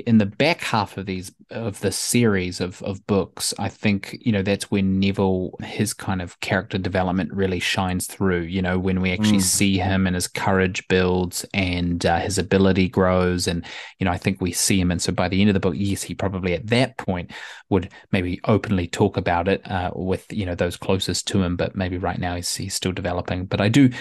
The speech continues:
Speaker 1: I love that moment, uh, with the candy wrapper. I think that's when it
Speaker 2: Mm.
Speaker 1: says, you know, he, you know, uh, Harry saw him, you know, pocket it. And I think Harry maybe had the thought that he could imagine that, uh, somewhere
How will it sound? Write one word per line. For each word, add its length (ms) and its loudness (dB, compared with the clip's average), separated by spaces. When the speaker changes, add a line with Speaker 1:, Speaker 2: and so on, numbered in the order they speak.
Speaker 1:
I 40 4
love 200 6
that 160 2
moment, 460 0
uh, 160 -2
with 100 -4
the 60 -14
candy 340 0
wrapper. 560 0
I 120 -4
think 180 0
that's 180 -2
when 180 4
it 60 4
Speaker 2:
Mm. 40 2
Speaker 1:
says, 440 -2
you 140 -2
know, 140 2
he, 320 -2
you 80 -2
know, 260 0
uh, 300 -6
Harry 300 2
saw 300 2
him, 300 2
you 80 0
know, 120 0
pocket 400 -2
it. 200 0
And 600 0
I 120 -4
think 180 0
Harry 260 4
maybe 240 2
had 280 0
the 100 -2
thought 520 2
that 260 0
he 100 -2
could 160 0
imagine 400 0
that, 240 -4
uh, 140 -6
somewhere 600 0